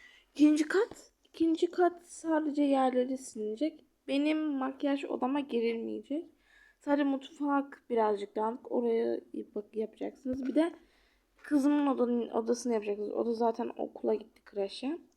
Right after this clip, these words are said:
Ee, işte öyle yani. Oraya yaparız. Zaten banyoda bütün eşyaları koydum ben. Kolay gelsin o zaman.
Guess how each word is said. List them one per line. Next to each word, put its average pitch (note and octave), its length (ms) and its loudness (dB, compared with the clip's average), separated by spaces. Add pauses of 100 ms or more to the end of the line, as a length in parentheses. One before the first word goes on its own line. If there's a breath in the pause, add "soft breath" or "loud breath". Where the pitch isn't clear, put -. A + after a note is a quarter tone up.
(920)
Ee, F#3+ 560 0 (680)
işte - 340 2
öyle F4+ 180 8
yani. B3 460 4
Oraya D4 520 4
yaparız. - 580 -4 (220)
Zaten C#4+ 680 2
banyoda D4 560 0
bütün D4 260 -4
eşyaları C4+ 500 0
koydum B3+ 460 0
ben. E4 180 -2 (560)
Kolay F#4 300 6
gelsin G#3 400 2
o F3+ 100 -4
zaman. F#3 240 -8